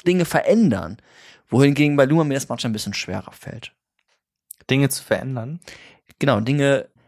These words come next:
Speaker 1: klar zu benennen und dann auch, ja,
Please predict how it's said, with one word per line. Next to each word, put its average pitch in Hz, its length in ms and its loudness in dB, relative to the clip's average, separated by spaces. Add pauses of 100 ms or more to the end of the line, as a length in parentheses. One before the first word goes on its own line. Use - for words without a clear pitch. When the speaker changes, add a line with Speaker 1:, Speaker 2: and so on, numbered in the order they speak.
(640)
Speaker 1:
klar 143 380 0
zu - 200 -8
benennen 131 680 2
und 120 320 -8
dann 123 300 0 (220)
auch, 117 560 0 (340)
ja, 110 180 -2